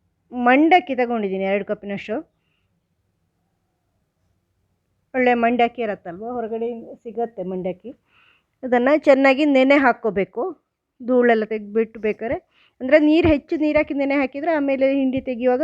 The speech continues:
ಧೂಳಲ್ಲಿ ಉಳ್ಕೊಳತ್ತೆ. ಚೆನ್ನಾಗಿ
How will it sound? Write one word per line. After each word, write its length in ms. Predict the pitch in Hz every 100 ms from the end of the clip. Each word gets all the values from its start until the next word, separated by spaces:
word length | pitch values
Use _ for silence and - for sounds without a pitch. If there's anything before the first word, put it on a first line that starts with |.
| 302
ಧೂಳಲ್ಲಿ 420 | 285 254 240 247
ಉಳ್ಕೊಳತ್ತೆ. 580 | 254 226 240 208 190 349 - _ _ _ _ _ _
ಚೆನ್ನಾಗಿ 480 | 294 269 269 254 285